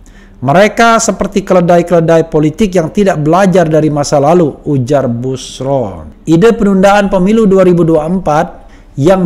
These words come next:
berimplikasi pada perpanjangan masa jabatan presiden dinilai inkonstitusional. Di samping itu, tidak ada alasan yang bisa dibenarkan untuk mendukung ide ini. Saya sepakat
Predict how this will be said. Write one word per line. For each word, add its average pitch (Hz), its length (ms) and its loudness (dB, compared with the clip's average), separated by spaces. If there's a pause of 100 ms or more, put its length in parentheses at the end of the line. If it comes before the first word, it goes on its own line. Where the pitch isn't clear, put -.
berimplikasi 180 960 -2
pada 170 160 2
perpanjangan 165 640 -2
masa 160 320 -2
jabatan 139 480 -4
presiden 139 640 -2 (320)
dinilai 185 800 -2
inkonstitusional. 147 1800 -4 (320)
Di - 80 -18
samping 175 480 -4
itu, 233 400 0
tidak 190 320 0
ada 220 160 2
alasan 185 320 -2
yang 170 80 -4
bisa 160 240 -2
dibenarkan 165 640 -2
untuk 156 320 -6
mendukung 143 560 -6
ide 131 320 -6
ini. 127 240 -8
Saya 117 240 -10
sepakat - 580 -14